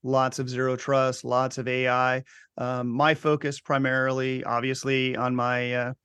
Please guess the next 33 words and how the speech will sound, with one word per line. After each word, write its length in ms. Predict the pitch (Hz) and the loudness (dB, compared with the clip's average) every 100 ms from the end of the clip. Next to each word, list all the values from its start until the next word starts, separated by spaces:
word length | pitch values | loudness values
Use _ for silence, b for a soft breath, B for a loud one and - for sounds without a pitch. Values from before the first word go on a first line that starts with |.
| _ _ | _ _
on 120 | 147 | 4
my 100 | 156 | 4
job 380 | 151 160 170 165 | 6 8 8 6
that, 260 | 143 135 143 | 4 4 2
uh, 160 | 131 | 2
you 160 | 127 131 | 2 0
know, 140 | 127 | -2
I 80 | 131 | 0
get 160 | 135 - | -2 -2
paid 240 | 143 139 | -2 -2
for. 260 | 151 147 151 | 0 0 0
So, 380 | - 131 127 b b _ | 0 0 0 b b _
uh, 200 | 127 127 | -8 -6
supporting 500 | 120 123 135 135 127 | -6 -6 -2 -2 0
Axis 400 | 117 120 - 120 | -2 -2 -4 -10
Security 680 | - - 165 156 151 143 139 | -8 2 4 6 4 2 0
and 140 | 113 | -2
H 280 | 120 127 - | -6 -8 -8
P 240 | 123 120 131 | -6 -4 -2
E 0 | |
Aruba, 520 | 127 143 139 135 131 B B - | -2 0 2 2 2 B B -2
uh, 360 | 131 131 127 127 | 0 2 0 0
were 240 | 127 120 | -2 -4
kind 240 | - 127 | -2 -2
of 80 | 127 | 0
the, 200 | 123 120 - - | 0 -2 -6 -4
the 140 | 139 | -2
main, 440 | 143 143 139 131 - - | 2 2 2 0 -6 -4
the 140 | 135 | 0
main 240 | 135 135 131 | 2 2 0
objectives 560 | 123 135 135 143 120 | 0 0 0 0 -2
there. 280 | 135 131 131 | 2 2 2
But, 220 | 123 127 | 2 -2